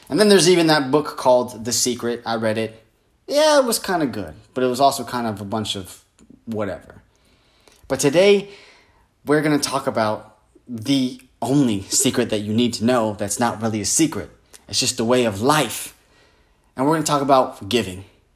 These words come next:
Giving is incredible. It will change your life. I can guarantee it.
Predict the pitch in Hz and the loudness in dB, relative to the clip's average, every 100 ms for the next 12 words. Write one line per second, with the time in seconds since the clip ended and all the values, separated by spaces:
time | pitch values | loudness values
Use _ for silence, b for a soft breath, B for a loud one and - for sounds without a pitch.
0 | _ _ _ _ - 123 175 180 190 160 | _ _ _ _ -10 4 6 8 4 0
1 | b b b b b b _ - 151 151 | b b b b b b _ -2 2 4
2 | 143 - - _ _ _ - 113 131 110 | 2 -2 -8 _ _ _ -10 -4 0 0
3 | 98 92 - 131 120 - 151 147 143 - | 0 -8 -6 -2 -2 0 4 6 4 2
4 | 113 120 120 107 101 120 110 123 135 139 | -4 2 2 2 -4 -6 -2 0 6 8
5 | 143 143 127 - 202 160 - - | 8 6 2 0 0 0 -2 -6